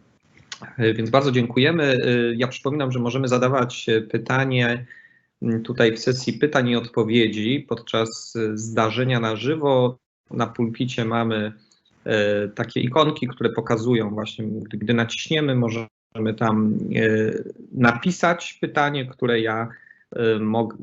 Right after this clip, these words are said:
zadaję wtedy prelegentowi, e, i on, e, udziela odpowiedzi. Jeżeli są jakieś pytania, to bardzo serdecznie proszę, żeby jak najszybciej je wpisać. To jeszcze mamy kilka minut,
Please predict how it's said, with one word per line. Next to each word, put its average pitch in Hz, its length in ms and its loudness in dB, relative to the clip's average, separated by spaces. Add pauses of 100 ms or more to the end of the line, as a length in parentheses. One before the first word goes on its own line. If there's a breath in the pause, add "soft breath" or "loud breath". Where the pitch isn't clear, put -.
(140)
zadaję 113 520 2
wtedy 107 300 -4
prelegentowi, 113 1160 0 (120)
e, 110 200 -2
i 120 260 0
on, 107 340 2
e, 110 60 0 (540)
udziela 113 340 2
odpowiedzi. 110 640 2
Jeżeli 131 440 0 (140)
są 147 340 0
jakieś 127 760 -2
pytania, 123 420 -2
to 151 120 -6
bardzo 113 380 0
serdecznie 110 640 -2
proszę, 117 360 0
żeby 104 220 -2
jak 110 220 -2
najszybciej 104 640 -2 (520 loud breath)
je 120 140 4
wpisać. 113 800 0
To - 100 -2
jeszcze 107 520 0
mamy 113 360 0
kilka 113 420 -4
minut, 131 400 -2